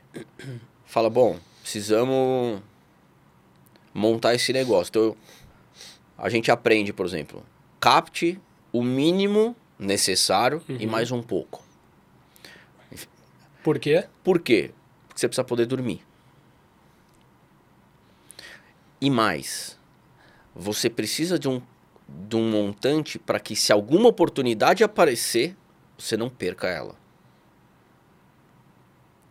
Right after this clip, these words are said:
Speaker 1: Pelo menos por isso. Ou seja, é o mínimo necessário, mais um pouco, pra que essa oportunidade que aparecer você não perca.
Speaker 2: Na época, quanto era esse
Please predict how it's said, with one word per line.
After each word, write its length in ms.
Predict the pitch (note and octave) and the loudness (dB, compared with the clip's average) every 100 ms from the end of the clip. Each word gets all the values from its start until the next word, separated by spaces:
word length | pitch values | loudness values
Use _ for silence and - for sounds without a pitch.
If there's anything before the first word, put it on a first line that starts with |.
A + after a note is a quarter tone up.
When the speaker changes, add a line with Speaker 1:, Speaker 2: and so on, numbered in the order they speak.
| _ _ _ _ _ _ _ _ _ _ | _ _ _ _ _ _ _ _ _ _
Speaker 1:
Pelo 140 | - E2+ | 0 0
menos 200 | E2+ - | -2 -6
por 140 | F#2+ | -6
isso. 240 | D#2 - - _ _ _ _ _ _ _ - _ _ _ _ _ _ _ _ _ _ | -8 -10 -18 _ _ _ _ _ _ _ -20 _ _ _ _ _ _ _ _ _ _
Ou 80 | - | -8
seja, 320 | - D#2+ D#2+ - | -4 -4 -6 -4
é 80 | F#2+ | -2
o 80 | |
mínimo 360 | F#2 G#2 C#3+ C#3+ | 0 0 0 -2
necessário, 560 | C#3 - - G2 G#2 C3+ _ - | -4 -8 -6 -6 -6 -10 _ -16
mais 320 | F#2 F#2+ G2+ | -4 -2 -2
um 120 | G#2+ G2+ | -4 -8
pouco, 380 | D#2+ C#2 - - _ _ _ | -10 -12 -16 -20 _ _ _
pra 120 | E2+ | -8
que 100 | F2 | -8
essa 140 | F2+ F#2 | -6 -8
oportunidade 600 | - E2+ F2+ E2 E2 E2 | -8 -8 -8 -6 -8 -8
que 60 | - | -10
aparecer 400 | E2 E2 D#2 D#2+ | -10 -10 -10 -12
você 200 | D#2 - | -12 -12
não 100 | D#2 | -12
perca. 340 | F2 D2+ - D3 | -14 -16 -10 -4
Speaker 2:
Na 200 | D3+ D3 | 0 2
época, 440 | D#3 E3+ - D#3+ - - | 2 -2 -2 -2 -2 2
quanto 400 | E3+ F3 E3+ D3 | 4 4 2 0
era 320 | C#3+ C#3 C3 | 0 0 -2
esse 440 | C3 - C3 B2+ | -2 -2 -2 -6